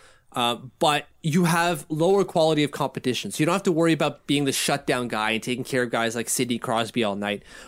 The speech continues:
We're gonna give that stuff to Ryan Pulock, who has excelled with it. But because of that, we now expect you to put up numbers.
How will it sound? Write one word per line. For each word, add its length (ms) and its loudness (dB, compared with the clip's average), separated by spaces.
We're 120 0
gonna 160 2
give 160 0
that 160 0
stuff 200 -4
to 100 -4
Ryan 240 0
Pulock, 300 -2
who 160 0
has 120 -2
excelled 420 0
with 200 -6
it. 160 -4
But 140 -2
because 360 0
of 80 2
that, 320 0
we 160 2
now 180 2
expect 500 -2
you 60 -2
to 80 0
put 220 0
up 100 0
numbers. 640 -4